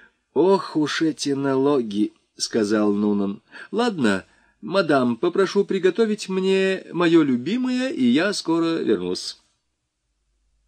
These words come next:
Бесшумно ступая по толстому синтетическому ковру, он прошел по коридору мимо задернутых портьерами стойл.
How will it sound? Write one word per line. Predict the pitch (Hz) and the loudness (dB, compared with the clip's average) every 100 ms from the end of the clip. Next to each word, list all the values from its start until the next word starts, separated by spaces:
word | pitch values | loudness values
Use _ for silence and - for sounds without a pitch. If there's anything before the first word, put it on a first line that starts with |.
| _ | _
Бесшумно | - 117 123 202 214 190 | 0 2 2 0 0 0
ступая | 165 160 - 175 175 | -2 -4 -2 0 0
по | 170 151 | 0 -2
толстому | - 170 165 - - 160 160 139 | 2 2 2 0 -2 0 0 -4
синтетическому | - 151 143 147 160 - - 147 | -6 -8 -8 -8 -8 -10 -8 -6
ковру, | 143 147 156 196 - _ _ _ _ _ _ _ | -4 -2 2 0 0 _ _ _ _ _ _ _
он | - 147 | 0 0
прошел | 151 160 160 170 | 2 0 2 2
по | 165 | 2
коридору | 160 156 156 131 151 156 160 | 2 4 4 6 6 6 4
мимо | 139 147 143 | 2 0 0
задернутых | 127 135 131 160 156 151 156 139 | 2 2 4 4 2 0 -2 -2
портьерами | 143 131 - 135 147 123 117 | -2 -2 -2 0 0 2 0
стойл. | 104 - - 160 175 175 170 | -2 -4 2 4 6 4 4